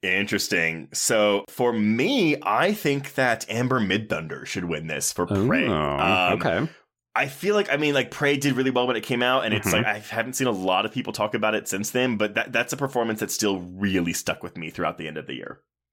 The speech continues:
Speaker 2: Okay. And do you think she will win?
Speaker 1: So I don't. I actually think, and maybe this is gonna be controversial, I think that Lauren Lavera is going to win for Terrifier two because I have seen
Speaker 2: Ooh.
Speaker 1: the fan base, like,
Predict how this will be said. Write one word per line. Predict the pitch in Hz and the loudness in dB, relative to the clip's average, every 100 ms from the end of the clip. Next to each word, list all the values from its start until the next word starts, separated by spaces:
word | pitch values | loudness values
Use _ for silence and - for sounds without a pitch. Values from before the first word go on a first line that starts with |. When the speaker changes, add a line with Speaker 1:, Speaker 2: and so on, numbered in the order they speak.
| - | -4
Speaker 2:
Okay. | 127 147 104 127 - | -2 0 -2 -2 -6
And | - 117 | -2 0
do | 101 | 2
you | 98 98 | 2 2
think | - 101 98 | 2 0 0
she | - 110 101 | 0 2 0
will | 90 87 104 110 92 | 0 0 2 4 4
win? | 80 - - - 90 131 _ _ _ _ _ _ | 0 -2 -6 -8 -6 -6 _ _ _ _ _ _
Speaker 1:
So | - - 151 - | -2 0 0 -2
I | - 208 | -2 -2
don't. | 175 - 107 98 95 - | -2 -4 0 0 0 0
I | 170 240 - | 0 -2 -4
actually | 95 117 - 156 175 | -8 -6 -4 0 2
think, | 180 180 175 | 2 2 2
and | 117 107 | 2 2
maybe | 101 117 135 | 2 2 2
this | 156 | 0
is | 160 | -2
gonna | 185 175 | 0 0
be | 170 | 0
controversial, | 180 175 160 175 196 - | 0 -2 0 0 0 -2
I | 120 139 | -2 -2
think | 139 190 | 0 0
that | 214 | 0
Lauren | 131 123 123 | 2 2 2
Lavera | 113 92 92 | 2 2 2
is | 87 | 0
going | 95 92 | -2 -2
to | 95 | -2
win | 87 | -4
for | 95 | -4
Terrifier | 95 87 85 90 85 85 | -4 -2 0 0 -2 -2
two | 87 85 | -6 -6
because | 82 101 | -4 0
I | 107 104 | 2 4
have | - | 2
seen | - 117 | 2 2
Speaker 2:
Ooh. | 117 | 0
Speaker 1:
the | 120 | -2
fan | 95 98 | -2 0
base, | 101 101 - | 2 2 2
like, | 98 90 | 0 -2